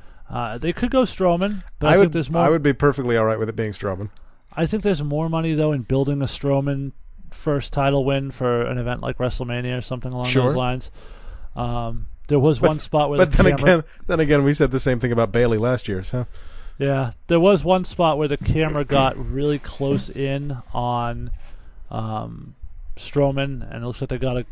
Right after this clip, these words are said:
Speaker 1: shot of his bald spot, and I could just picture Vince in the back going, "Goddamn, pal, get that fucking camera off his bald," like, no, 'cause that's the type of thing Vince would freak the fuck out about.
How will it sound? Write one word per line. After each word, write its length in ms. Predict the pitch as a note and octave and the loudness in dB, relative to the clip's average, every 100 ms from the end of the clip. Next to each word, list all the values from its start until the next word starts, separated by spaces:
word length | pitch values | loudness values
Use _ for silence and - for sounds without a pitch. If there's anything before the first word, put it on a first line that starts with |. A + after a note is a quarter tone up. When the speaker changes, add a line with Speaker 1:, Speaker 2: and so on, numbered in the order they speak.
| - | -12
Speaker 1:
shot 340 | - - C3+ | -8 -2 -2
of 80 | B2+ | 0
his 140 | A#2+ G2 | -4 -4
bald 340 | A#2 B2 C3 | -2 0 -2
spot, 440 | - D#3 D3+ D3+ - - - - - - - | 0 4 4 2 -4 -12 -12 -10 -12 -14 -4
and 100 | C3+ | 0
I 100 | C#3+ | 0
could 100 | C#3 | 0
just 200 | D#3+ - | -2 0
picture 340 | F3+ E3+ D#3+ C3+ | 0 2 2 0
Vince 680 | A2 C#3+ D3+ - - - - A2+ | -2 -2 -2 -4 -8 -10 -12 -12
in 100 | A#2 | -10
the 60 | |
back 260 | A#2+ C#3+ C3 | -6 -4 -4
going, 180 | B2 A2+ | -6 2
"Goddamn, 320 | E3+ F3+ G3 | 4 6 6
pal, 180 | D#3+ E3 | 6 4
get 80 | E3+ | 4
that 120 | G#3+ | 0
fucking 280 | - A#3 F#3 | 2 0 4
camera 280 | - G#3+ G3 | 6 10 10
off 120 | G3 | 8
his 120 | F#3+ | 6
bald," 240 | C3+ G#3 F#3+ | 8 8 8
like, 280 | F3+ D#3+ D3+ | 0 -2 -12
no, 240 | D3 B2 A#2 - - - | -14 -12 -14 -18 -20 -16
'cause 80 | C#3 | -12
that's 200 | C3+ - | -12 -14
the 60 | - | -14
type 80 | A#2+ | -12
of 60 | - | -12
thing 180 | A#2 A2 | -14 -12
Vince 220 | A2 - | -14 -12
would 120 | - | -12
freak 180 | - E3+ | -6 -2
the 80 | G#3 | 0
fuck 280 | - - - | 0 -2 -2
out 160 | A#2 | -2
about. 200 | A2+ A2+ | -4 -4